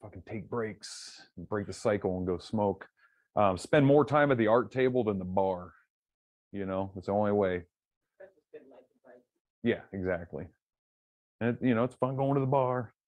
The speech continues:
Speaker 1: So these are just, you know, this is me. This is my biggest vice. I'd say that and sugar. Uh, cigarettes are a typical thing with tattoo artists.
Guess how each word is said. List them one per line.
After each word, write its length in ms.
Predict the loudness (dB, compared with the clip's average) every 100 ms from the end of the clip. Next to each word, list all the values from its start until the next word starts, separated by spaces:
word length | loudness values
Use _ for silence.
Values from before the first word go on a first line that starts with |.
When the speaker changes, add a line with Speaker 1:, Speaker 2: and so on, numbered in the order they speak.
| _ _ _ _
Speaker 1:
So 80 | 6
these 140 | 6 6
are 100 | 4
just, 220 | 0 -6 _ -10
you 100 | -8
know, 140 | -8 -12 _ _ _ _ -10
this 140 | -6
is 120 | -4
me. 360 | 0 0 -2 -6 _ _ _ _ _ -12
This 80 | -6
is 60 | -2
my 100 | -2
biggest 320 | -2 -4 -6
vice. 400 | -6 -8 -10 _ -10
I'd 160 | -10
say 140 | -8 -6
that 240 | -4 -4
and 100 | -8
sugar. 460 | -10 -6 -4 -6 -8 _ _ _ _ _ _
Uh, 200 | -8 -8
cigarettes 420 | -2 2 4 4 4
are 160 | 0
a 60 | 0
typical 420 | -2 -2 0 0
thing 240 | 0 0
with 160 | -2 0
tattoo 400 | -2 -2 -2 -2
artists. 400 | -2 -4 -8